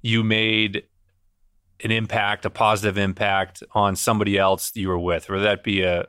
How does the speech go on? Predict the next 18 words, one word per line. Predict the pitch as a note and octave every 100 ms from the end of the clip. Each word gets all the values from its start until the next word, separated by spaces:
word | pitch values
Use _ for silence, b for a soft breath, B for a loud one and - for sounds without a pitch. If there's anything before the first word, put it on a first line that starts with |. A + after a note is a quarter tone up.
| _
a | G2+ F2
partner, | - C#3 C3 C3
whether | A2+ G2+
that | G2 F2
be, | G#2+ F#2+ F#2 F#2 _ _ _ _ -
uh, | G2 F#2 F2 F2 -
a | F#2+
child, | - D3 C#3 C3 A#2+
family | - C3 B2+
member, | B2 B2 A#2+ A#2 A2+ A2
or | G#2 G#2+ A2
in | G#2
the | G2
workspace, | A2 A2+ - - A2 G2+
a | G2
customer | - G#2+ - G2+ F2+
or |
fan. | E2+ G2 E2+ D#2+